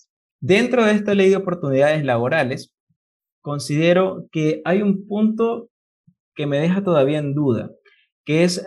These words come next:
respecto a esta jubilación patronal. Se dice que no se va a tocar los fondos de reserva con respecto al ies. Eso se va a conservar, ya sea si utilizas el Código del Trabajo o si vas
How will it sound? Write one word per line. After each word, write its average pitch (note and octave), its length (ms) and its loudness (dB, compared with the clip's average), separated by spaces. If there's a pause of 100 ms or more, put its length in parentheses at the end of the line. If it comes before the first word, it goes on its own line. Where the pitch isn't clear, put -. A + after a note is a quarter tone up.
respecto D#3+ 640 -2
a D3 80 4
esta D#3 280 -4
jubilación C3 640 -2
patronal. A#2+ 560 0 (360)
Se - 160 -4
dice G3+ 340 2
que A#3 120 0
no F3 140 0
se F#3 140 -4
va F3+ 120 0
a F3 60 -6
tocar F3 520 -2 (1600)
los C#3 220 -6
fondos D#3+ 280 0
de F3 80 4
reserva D#3 560 0
con D3 180 -6
respecto A#2+ 460 -4
al E3+ 120 0
ies. C3 300 0
Eso A#2+ 220 -6
se D3+ 140 0
va B2+ 80 4
a B2+ 60 -2
conservar, C#3 680 0
ya C3 180 -2
sea A#2 420 -4
si A#2 140 -14
utilizas A#2+ 440 -6
el A2 120 -2
Código C3+ 380 0
del C3+ 160 2
Trabajo F3+ 760 0 (280)
o G#3+ 420 0 (280)
si B2+ 260 -2
vas C3+ 520 0